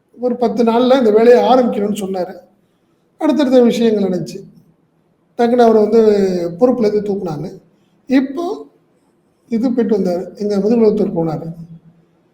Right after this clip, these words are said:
அங்க நடந்த விஷயங்கள் தான் எல்லாமே பார்த்தோம். So அவர் அங்க போறது எதுக்கு போனாரு? அவருக்கு தெரிஞ்சுதான் போறாரு. போய் பார்த்தா கண்டிப்பா சசிகலாவை, டி டி வியை, ஓ பி எஸ்ஸை பார்க்கும்போது கண்டிப்பா இது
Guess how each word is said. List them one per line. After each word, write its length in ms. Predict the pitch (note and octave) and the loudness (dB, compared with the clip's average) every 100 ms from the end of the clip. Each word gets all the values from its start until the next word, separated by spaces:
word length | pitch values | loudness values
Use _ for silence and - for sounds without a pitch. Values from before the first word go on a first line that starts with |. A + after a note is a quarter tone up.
| _ _ _ _ | _ _ _ _
அங்க 280 | F3+ A3+ B3+ | -4 2 4
நடந்த 320 | A#3 A#3+ A#3+ | 4 4 4
விஷயங்கள் 420 | A3 - A3+ F#3 | 4 2 0 0
தான் 120 | E3+ B3+ | -2 -2
எல்லாமே 280 | G#3 F#3 | -2 -2
பார்த்தோம். 480 | F#3+ E3 D3+ - - - - _ _ _ | -4 -6 -8 -10 -18 -20 -20 _ _ _
So 260 | - E4+ F#4 | -10 -6 -2
அவர் 140 | E4+ | 0
அங்க 220 | C#4+ C4+ | 2 4
போறது 520 | B3 C#4 C#4+ C#4 C4+ | 4 4 6 4 4
எதுக்கு 400 | B3+ B3 A#3+ - | 2 2 -2 2
போனாரு? 480 | B3 A#3+ A#3 A#3+ A#3+ A#3+ A#3 - G3 | 4 6 6 6 4 2 -4 -6 -6
அவருக்கு 340 | F#3+ F#3 F#3+ | -2 0 2
தெரிஞ்சுதான் 400 | G3 G3 G#3 G3+ | 2 2 0 -2
போறாரு. 460 | F#3 F3 F3 G#3+ A3 - - _ _ _ _ | -2 0 -2 -6 -8 -18 -20 _ _ _ _
போய் 200 | F#3 A3 | 0 0
பார்த்தா 460 | G#3 G3+ G3+ G3+ A3 | 2 2 2 2 -2
கண்டிப்பா 320 | G3+ G3 G#3+ | 0 0 0
சசிகலாவை, 800 | G#3 G3 G3+ G3+ G3 G3 G3 G3 | -2 -6 -6 -4 -2 -4 -6 -8
டி 140 | G#3 | -6
டி 200 | G#3 G3+ | -6 -4
வியை, 240 | F#3+ F#3+ G3 | -2 -2 -2
ஓ 240 | F#3+ G3+ | -4 -6
பி 140 | G3 | -4
எஸ்ஸை 160 | E3+ F#3+ | -6 -6
பார்க்கும்போது 640 | F#3+ F#3+ F#3+ F3+ D#3+ G3 | -10 -10 -10 -10 -6 -6
கண்டிப்பா 400 | B3+ G#3+ A#3 A#3+ | -6 -6 -4 0
இது 420 | B3 A3+ A#3+ - | 0 0 -2 -4